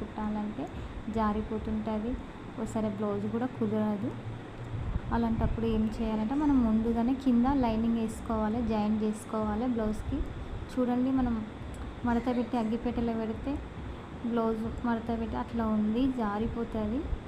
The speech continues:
బల్లి పడలాగానే ఉంటుంది. అందుకు మనం ముందుగా బ్లౌజ్ కట్ చేసుకుంటాం కదా, కిందనే మనం జాయిన్ చేసుకుంటే చాలా ఈజీగా కుట్టొచ్చండి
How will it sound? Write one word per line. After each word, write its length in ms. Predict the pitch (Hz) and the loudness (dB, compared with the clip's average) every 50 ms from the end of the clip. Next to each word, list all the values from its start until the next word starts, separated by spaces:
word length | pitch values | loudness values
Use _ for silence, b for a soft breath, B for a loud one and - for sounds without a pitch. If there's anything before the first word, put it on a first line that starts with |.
| 220 196 | -4 -2
బల్లి 240 | 208 208 208 214 220 - | 0 0 0 0 -2 -2
పడలాగానే 520 | 233 220 220 220 220 226 220 220 226 233 240 240 226 | -4 -4 -4 -2 -2 -2 0 0 0 2 2 2 2
ఉంటుంది. 360 | 214 214 214 208 202 202 277 359 - - - - - - - - - - - - - - - - - - - - - - - - - 233 | 2 0 -2 -4 -4 -4 -4 -4 -4 -6 -8 -8 -8 -8 -8 -8 -8 -8 -10 -10 -10 -10 -10 -10 -12 -12 -12 -12 -12 -12 -10 -6 0 2
అందుకు 240 | 240 240 233 254 269 269 | 2 2 2 4 4 6
మనం 160 | 269 262 247 233 226 | 6 6 6 6 6
ముందుగా 360 | 226 233 233 240 240 247 277 330 - 285 220 220 | 4 4 4 4 4 4 2 2 0 -2 0 0
బ్లౌజ్ 280 | 226 220 220 226 - - | 2 0 0 -2 -2 -2
కట్ 160 | 247 226 214 214 226 | -2 0 0 0 -2
చేసుకుంటాం 500 | 220 - - - 233 226 - 233 233 233 233 | -2 -4 -4 -2 -2 -2 0 -2 -2 0 0
కదా, 180 | 226 226 254 330 - B B B B B B - - | -2 -2 -2 -4 -4 B B B B B B 0 2
కిందనే 360 | 262 254 262 262 262 262 262 262 | 4 6 6 6 6 4 6 4
మనం 180 | 247 247 247 240 220 226 | 4 4 4 4 2 2
జాయిన్ 240 | 220 226 226 233 240 240 233 | 2 4 4 4 4 2 0
చేసుకుంటే 500 | 226 226 - - - 233 226 220 269 269 269 - | -2 -2 -4 -4 -2 -2 -2 0 -2 -4 -2 -2
చాలా 280 | 254 226 220 226 240 254 247 226 | -2 0 0 0 2 4 4 4
ఈజీగా 320 | 226 214 208 226 220 240 233 220 | 4 2 0 0 -2 -2 -2 -2
కుట్టొచ్చండి 640 | 233 - - - 214 - - - 226 220 220 247 294 | -4 -6 -4 -6 -6 -4 -2 -2 0 2 2 2 2